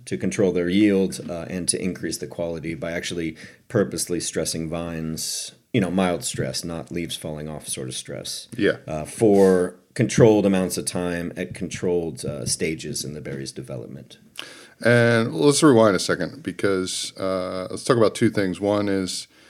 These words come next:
Speaker 2: historically what it's been like in New Zealand, uh, as far as,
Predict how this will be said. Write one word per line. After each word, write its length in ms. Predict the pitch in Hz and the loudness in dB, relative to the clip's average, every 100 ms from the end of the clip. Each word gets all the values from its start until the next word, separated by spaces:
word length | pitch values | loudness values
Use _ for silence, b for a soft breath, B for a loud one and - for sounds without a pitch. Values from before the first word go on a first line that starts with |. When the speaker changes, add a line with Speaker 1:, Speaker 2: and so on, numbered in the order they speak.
| b b | b b
Speaker 2:
historically 840 | - 113 - 131 127 123 117 110 101 - | 0 2 8 8 8 6 6 6 4 -6
what 240 | - 104 | 0 2
it's 140 | 92 - | 2 2
been 200 | 107 98 | 0 2
like 420 | 95 92 - - | 2 0 -6 -14
in 240 | - 95 92 | -6 -4 -2
New 120 | 90 | -4
Zealand, 520 | 87 104 90 87 92 - _ b b b b | -2 0 0 -2 -6 -10 _ b b b b
uh, 260 | - 90 90 | -6 -2 -2
as 160 | - 82 | -2 -4
far 340 | - 92 90 90 | 0 2 4 2
as, 420 | 87 85 - | 0 -2 -6